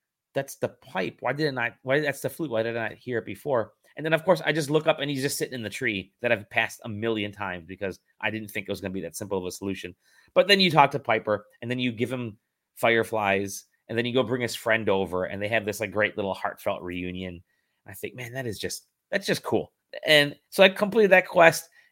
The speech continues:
and the Great Fairy and all that kind of stuff that goes with it. <clears throat> And, uh, it's those types of things that I freaking love. I would love a, maybe a,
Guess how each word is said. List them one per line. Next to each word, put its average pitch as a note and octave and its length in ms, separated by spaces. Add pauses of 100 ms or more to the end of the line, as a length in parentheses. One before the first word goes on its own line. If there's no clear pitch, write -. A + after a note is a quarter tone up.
and B2 320
the A#2+ 60
Great A#2 280
Fairy A#2 280
and A2 80
all G#2 80
that G#2 100
kind A2 120
of G2 60
stuff - 160
that - 80
goes F2+ 140
with F#2 140
it. - 720
<clears throat> - 40 (960)
And, G#2 340
uh, F#2 240 (720)
it's - 200
those D#3+ 220
types D3+ 240
of A#2+ 80
things A#2 280
that G2+ 100
I F2+ 40
freaking F#2 340
love. E2 240
I A2 120
would A2+ 160
love A#2+ 360
a, G2+ 500 (1300)
maybe D#3+ 460
a, - 220